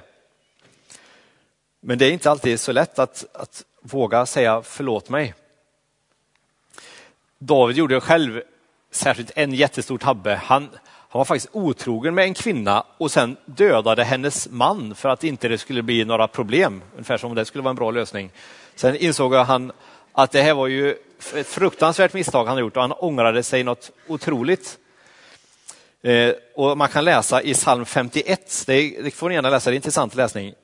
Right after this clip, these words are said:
En hel psalm där han bara ber om ursäkt och, "Förlåt Gud, jag ska aldrig göra så här mer." Och han verkligen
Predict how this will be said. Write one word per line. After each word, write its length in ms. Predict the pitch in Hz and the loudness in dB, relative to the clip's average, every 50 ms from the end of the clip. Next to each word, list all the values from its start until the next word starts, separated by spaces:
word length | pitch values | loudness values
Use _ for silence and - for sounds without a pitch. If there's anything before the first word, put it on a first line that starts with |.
| _ | _
En 120 | - 139 139 | -8 -4 0
hel 160 | 147 139 131 | 2 2 2
psalm 340 | - - - 160 185 165 131 | 2 2 2 2 2 2 0
där 100 | 127 123 | -2 -2
han 100 | 135 131 | 0 0
bara 240 | 139 120 120 123 123 | 2 2 2 2 0
ber 240 | 131 127 147 147 | -2 -2 0 0
om 120 | 139 147 156 | 0 0 -2
ursäkt 360 | 180 170 151 - 147 143 - | -4 -4 -4 -4 -4 -4 -4
och, 140 | 160 151 - | -4 -4 -4
"Förlåt 360 | - 170 165 175 180 165 - | -4 -4 -2 -2 -2 -2 -2
Gud, 120 | 170 160 | -4 -2
jag 100 | 160 160 | -2 -2
ska 260 | 151 - 165 160 160 - | -2 -2 -2 -2 0 0
aldrig 320 | - - 170 156 160 170 | 2 0 0 0 0 0
göra 120 | 160 151 | 0 0
så 100 | 139 - | 0 0
här 80 | 147 143 | 0 0
mer." 240 | 147 143 135 131 135 | 2 2 2 2 2
Och 200 | 135 135 127 127 - - - - - _ _ _ _ _ _ | 0 -2 -4 -6 -10 -20 -20 -20 -20 _ _ _ _ _ _
han 220 | - 127 135 139 | -4 -2 0 2
verkligen 440 | 143 147 135 - 135 123 120 120 | 2 2 2 2 0 -2 -2 -2